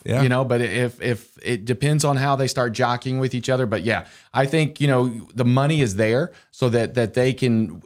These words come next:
Speaker 2: they can say, if they can save it till the runoff, that they will,
Speaker 1: Yeah.
Speaker 2: and, and they'll, they will go for the kill at that
Speaker 1: Is
Speaker 2: point.
Speaker 1: <clears throat> I can see it now. The, the report, the whatever, gets published in Alabama Political Reporter.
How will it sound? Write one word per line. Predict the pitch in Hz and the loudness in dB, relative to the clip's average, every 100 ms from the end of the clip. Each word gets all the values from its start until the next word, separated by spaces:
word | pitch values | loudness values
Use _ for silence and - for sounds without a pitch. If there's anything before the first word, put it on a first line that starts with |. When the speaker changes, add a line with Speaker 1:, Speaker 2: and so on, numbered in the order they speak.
| _ | _
Speaker 2:
they | 107 120 | -2 -2
can | 123 | 0
say, | 113 - 117 - | -2 0 -2 -2
if | 117 | -2
they | 117 | -2
can | 120 123 | 0 -2
save | - 123 135 151 | 0 0 2 0
it | 165 - | -4 -4
till | 143 135 | -2 0
the | 127 | 0
runoff, | 139 147 165 160 - 107 | -2 0 -2 -4 -6 -6
that | 120 107 | -4 0
they | 117 | 0
will, | 110 139 - _ | 2 0 -4 _
Speaker 1:
Yeah. | - 110 | -2 0
Speaker 2:
and, | 113 113 110 | 0 0 0
and | 98 117 | 0 0
they'll, | 117 107 - | 0 -2 -4
they | 107 113 | -2 0
will | 113 | 0
go | 107 113 113 107 - _ _ | 0 0 0 -4 -14 _ _
for | 117 110 | -4 -4
the | |
kill | 101 120 92 - | -2 -2 -4 -8
at | - | -6
that | 95 - | -4 -2
Speaker 1:
Is | |
Speaker 2:
point. | 87 82 156 151 | -4 0 2 4
Speaker 1:
<clears throat> | 117 139 | 2 -2
I | |
can | 139 123 | -2 -2
see | 104 139 | 0 0
it | 131 | 0
now. | 104 117 104 98 101 101 | 0 0 2 0 -2 -2
The, | 101 95 92 92 - _ | 0 0 0 -4 -10 _
the | 107 110 | -2 -2
report, | 104 92 - 110 98 - | -2 -4 -2 0 -2 -2
the | 101 | -2
whatever, | 101 104 101 98 92 90 | 0 2 2 2 0 -2
gets | 98 98 | -4 -6
published | - 107 101 95 | -2 -2 -2 -4
in | 98 | -6
Alabama | 85 101 101 101 | -4 -2 -2 -2
Political | 98 107 95 104 | -4 -4 -4 -4
Reporter. | 98 92 98 92 92 | -4 -2 -2 -2 -4